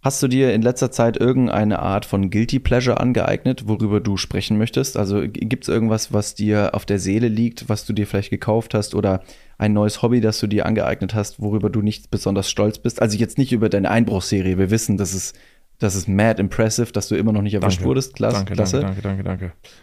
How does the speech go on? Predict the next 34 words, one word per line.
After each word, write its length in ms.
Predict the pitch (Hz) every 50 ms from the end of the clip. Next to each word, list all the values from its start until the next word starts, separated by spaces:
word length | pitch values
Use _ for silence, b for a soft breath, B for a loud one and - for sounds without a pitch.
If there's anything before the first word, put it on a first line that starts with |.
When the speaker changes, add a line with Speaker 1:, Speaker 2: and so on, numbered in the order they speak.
| B
Speaker 1:
Es 100 | - -
liegt 140 | 156 165 -
Speaker 2:
Vor 80 | - -
allem, 160 | 123 143 147
Speaker 1:
wahrscheinlich 60 | 151
an 40 | 131 127
Speaker 2:
als 60 | 110
Speaker 1:
dem 20 | 123
Speaker 2:
ich 40 | 127
in 40 | 120
meine 140 | 117 110
Speaker 1:
Fahrradhelm. 220 | 110 107 117 120 107
Speaker 2:
eigene 160 | - 98 98
Wohnung, 340 | 110 110 113 110 104 98 92
als 220 | - - 107 107 113
ich 60 | 113
in 60 | 107
meine 120 | 107 104
eigene 260 | 95 143 214 135 104 95
Speaker 1:
<laughs> 40 | 98
Speaker 2:
Wohnung 140 | 101 95 90
eingebrochen 460 | 95 104 104 95 98 95 92 101 92
bin, 120 | 101 101 98
um 120 | 95 95
da 80 | 95 95
die 80 | 95
Sachen 260 | 92 95 98 95 95
zu 140 | - - 90
klauen. 180 | - - 90 90
Das 120 | 90 101 104
war 100 | 92 85
richtig 300 | 87 85 - 87 - -
dumm, 180 | 90 85 85
ja. 200 | 87 87 80 -